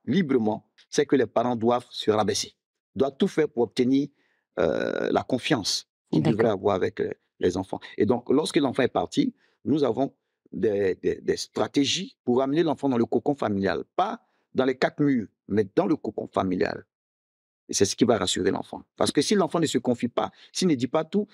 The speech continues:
Speaker 1: ça veut dire que le lieu qui devrait être un lieu sécuritaire pour lui, euh, pour lui,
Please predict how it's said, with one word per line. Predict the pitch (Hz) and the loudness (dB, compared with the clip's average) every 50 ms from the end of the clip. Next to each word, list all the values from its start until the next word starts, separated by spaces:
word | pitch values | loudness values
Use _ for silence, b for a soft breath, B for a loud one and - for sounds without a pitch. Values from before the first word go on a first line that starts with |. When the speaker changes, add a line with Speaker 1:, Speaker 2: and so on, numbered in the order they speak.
| b b b | b b b
Speaker 1:
ça | - 117 117 | -2 0 0
veut | 147 147 | 0 0
dire | 143 147 - | -2 -2 -2
que | - | 0
le | 160 165 165 139 139 135 | 0 0 0 0 0 0
lieu | 139 151 170 247 277 247 190 165 - - _ _ _ _ _ _ _ - | 0 -2 -2 0 2 2 0 0 -2 -8 _ _ _ _ _ _ _ -4
qui | 147 139 | -2 0
devrait | 123 160 147 175 202 208 | 0 0 2 2 0 0
être | 196 196 - - | -2 -4 -6 -4
un | 170 180 | -2 -2
lieu | 180 165 165 170 | 0 0 -2 -2
sécuritaire | 165 - 143 - - 135 135 123 - 156 - | -2 -2 -4 -2 0 0 0 2 2 0 0
pour | - 131 123 | 0 -2 -2
lui, | 135 165 156 b b b b b b b - | -2 -4 -6 b b b b b b b -2
euh, | - - | -2 -2
pour | - - 139 | 0 0 0
lui, | 135 143 175 208 254 285 277 | 0 2 2 2 2 0 0